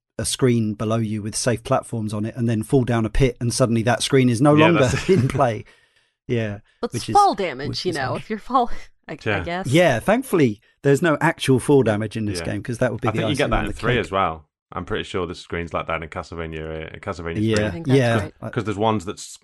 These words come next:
Speaker 2: that scroll, uh, really slow downly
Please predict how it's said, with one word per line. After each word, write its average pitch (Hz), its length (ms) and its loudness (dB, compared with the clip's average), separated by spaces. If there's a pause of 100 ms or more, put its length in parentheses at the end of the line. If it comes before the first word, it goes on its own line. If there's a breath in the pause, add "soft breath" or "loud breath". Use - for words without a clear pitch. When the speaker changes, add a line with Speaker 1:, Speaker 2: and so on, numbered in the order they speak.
(120)
Speaker 2:
that - 180 -8
scroll, 87 540 -2
uh, 82 300 -4 (520)
really 90 240 -4
slow 85 280 -4
downly 85 580 -4